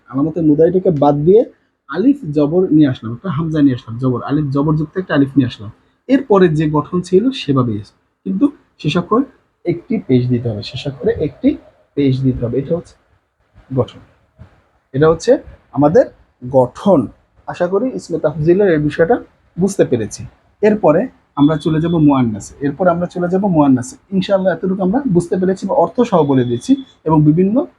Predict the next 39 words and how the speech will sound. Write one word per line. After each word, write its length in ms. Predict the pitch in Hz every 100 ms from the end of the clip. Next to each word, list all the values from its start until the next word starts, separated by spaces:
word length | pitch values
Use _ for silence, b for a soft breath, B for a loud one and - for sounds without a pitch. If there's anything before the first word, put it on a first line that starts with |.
| _
শব্দ 340 | - 160 156
দিয়ে 120 | 170 208
আমি 120 | 170
একটু 140 | 156
বোঝানোর, 480 | 160 151 151 202 285 - _ - 127
উম, 280 | 131 131 98 - - - _ _ _ _ _
এ, 180 | 131 131
মানে 200 | 131 131
চেষ্টা 300 | 131 214 185
করেছি, 360 | 160 135 - 262 b b b -
যাতে 280 | 156 185
করে 200 | 233 160
আমরা 300 | 160 156 147
সামনের 480 | 135 - 175 226 262
ক্লাসে 340 | 190 160 160 175
যখন 280 | 151 147
আমরা 220 | 165 156 147
এগুলো 220 | 147 160
সে 140 | -
মুনশা 400 | 139 147 151 -
এবং 100 | 208
অংশ 200 | 180 -
সম্পূর্ণ 380 | - 156 175 170
শেষ 220 | - 156
করবো, 200 | - 160
এরপর 220 | 151 165
প্র্যাকটিস 440 | 160 180 180 269 -
ক্লাস 240 | 196 160
যখন 220 | 170 -
আসবে, 280 | 131 127 196 - b b -
তখন 160 | 165
আমরা 180 | 180 185
কিন্তু 200 | 180 185
এগুলো 200 | 170 156
বিভিন্ন 500 | 147 175 196 190 180
সিগা 400 | 180 - 151 156
থেকে, 300 | 143 156 156
বিভিন্ন 400 | 143 151 165 160
মাজদার 440 | 151 147 143 160